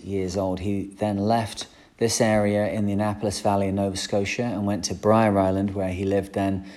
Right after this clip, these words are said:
as we know, until his teens when he went off to sea. So this is where he went when he was a little boy, um, the room has been set up now as a, a museum, so there's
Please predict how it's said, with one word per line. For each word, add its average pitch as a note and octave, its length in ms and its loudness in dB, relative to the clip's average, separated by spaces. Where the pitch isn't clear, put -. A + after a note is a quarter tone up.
as G#2 160 -2
we G2+ 80 0
know, F#2+ 320 2
until G2 300 -2
his F#2 160 0
teens G#2+ 680 2
when G2 120 -2
he G2 60 0
went F#2+ 160 0
off F#2 180 -4
to - 80 -6
sea. G#2 340 2
So G2+ 260 0
this A#2+ 240 -4
is G#2+ 260 -2
where A#2 160 2
he A2+ 160 2
went A2 240 2
when A2 100 -2
he A2 60 2
was G#2+ 120 0
a G#2+ 40 2
little A2 240 0
boy, C3+ 320 4
um, G2 520 -4
the B2 100 0
room D3 280 8
has D3 140 4
been B2+ 280 4
set A#2+ 380 0
up A2+ 160 4
now A2 320 0
as G#2 320 -2
a, G2 320 0
a G#2 80 -4
museum, G2+ 560 2
so - 160 -4
there's F#2+ 120 -4